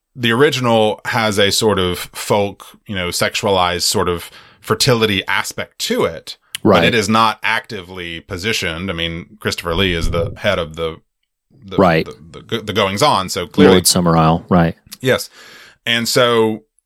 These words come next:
Speaker 1: it just stands out to me that he is, he is a him. He is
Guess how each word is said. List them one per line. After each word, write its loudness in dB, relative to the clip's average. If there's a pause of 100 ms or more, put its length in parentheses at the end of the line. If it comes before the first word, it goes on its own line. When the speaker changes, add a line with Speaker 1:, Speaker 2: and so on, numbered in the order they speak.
(340)
Speaker 1:
it 0
just 2
stands 0
out 0
to -10
me -10 (800)
that -4 (840)
he -4
is, 0 (180)
he 2
is 2
a 2
him. -4 (120)
He -2
is -2